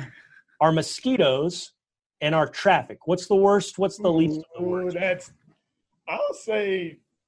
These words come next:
Speaker 2: I'll start with the least worst is the slime in the, you know, in, in the
Speaker 1: We
Speaker 2: ice
Speaker 1: don't do
Speaker 2: machine. I'll say, yeah, I, nobody cares about that.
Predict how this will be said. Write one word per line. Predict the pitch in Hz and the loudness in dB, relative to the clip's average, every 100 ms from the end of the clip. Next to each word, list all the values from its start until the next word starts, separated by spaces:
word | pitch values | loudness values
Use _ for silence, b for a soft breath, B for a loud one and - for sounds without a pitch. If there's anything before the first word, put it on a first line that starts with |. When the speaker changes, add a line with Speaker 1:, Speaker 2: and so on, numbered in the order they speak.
| _ - | _ -10
Speaker 2:
I'll | 165 233 | -4 -4
start | 226 220 196 165 | -2 0 2 2
with | 180 180 | -2 -2
the | 151 | -2
least | 147 202 220 202 | 0 2 2 2
worst | 170 156 147 147 - | -2 -2 -2 -4 -6
is | 180 160 | -6 -4
the | 151 151 | -4 -4
slime | 180 170 160 156 | 0 0 0 -2
in | 156 | -2
the, | 156 | 0
you | 226 | 6
know, | 226 208 | 6 6
in, | 185 | 4
in | 190 160 165 | 2 2 0
the | 156 | 2
Speaker 1:
We | |
Speaker 2:
ice | 151 | 4
Speaker 1:
don't | 240 165 | 4 2
do | |
Speaker 2:
machine. | 147 | 0
I'll | 175 190 | -2 -2
say, | 180 160 | -4 -4
yeah, | 120 131 147 143 | -2 -4 -4 -2
I, | |
nobody | 175 170 151 | 0 0 0
cares | 151 135 131 | -4 -6 -6
about | 131 127 | -8 -10
that. | 123 | -10